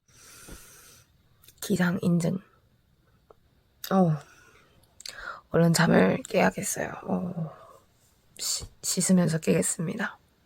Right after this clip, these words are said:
일단, 어, 씻었고 옷 입었는데 일단 간과한 게 지금은 춥다는 거. 네. 낮에는 따뜻하지만 아침엔 정말 춥습니다. 외투를 꼭 입으시길 바랍니다. 십일 월은 더, 더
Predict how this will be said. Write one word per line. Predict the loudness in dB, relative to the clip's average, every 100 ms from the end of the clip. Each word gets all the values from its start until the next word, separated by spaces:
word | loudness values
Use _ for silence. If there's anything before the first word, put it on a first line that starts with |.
| _ _ -10 -2
일단, | 6 6 6 -2 -16 4
어, | 6 6
씻었고 | 4 4 4 6 6 6 -10 4
옷 | 4 6
입었는데 | 6 8 8 6 4 -6
일단 | 4 4
간과한 | 6 6 10 10 10
게 | 6 4 2 -8
지금은 | -2 4 4 4 0 -6 -16 _ _
춥다는 | -10 2 4 4
거. | 0 -8 -12 -14
네. | -10 -10 -14 -20 _ _
낮에는 | 2 4 2
따뜻하지만 | 2 0 0 4 4 4
아침엔 | 0 0 0
정말 | 2 -2 -2
춥습니다. | -8 -8 -8 -12 -18 -20 -4
외투를 | -2 0 0
꼭 | 0 -2
입으시길 | -2 0 0 2 2
바랍니다. | 0 -4 -8 -16 _ _ _ -20 -20 -20 -20 -6
십일 | -2 0 4
월은 | 6 8
더, | 8 10 8 6 2 -4 -6 -16 _ _ -20 -8
더 | -2 6 8 10 10